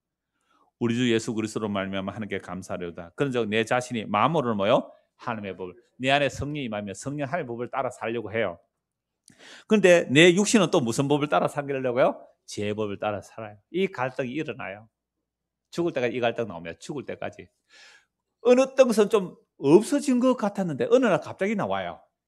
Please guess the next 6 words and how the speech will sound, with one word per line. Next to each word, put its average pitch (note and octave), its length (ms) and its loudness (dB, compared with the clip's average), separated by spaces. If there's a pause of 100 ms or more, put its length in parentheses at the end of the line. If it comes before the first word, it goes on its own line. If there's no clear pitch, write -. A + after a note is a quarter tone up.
(1400)
제가 B2+ 260 -4
이번 B2 260 -8
주에 A#2+ 160 -4
고향을 B2+ 380 -4
한번 G2 140 -12
다녀왔거든요. F#2 720 -12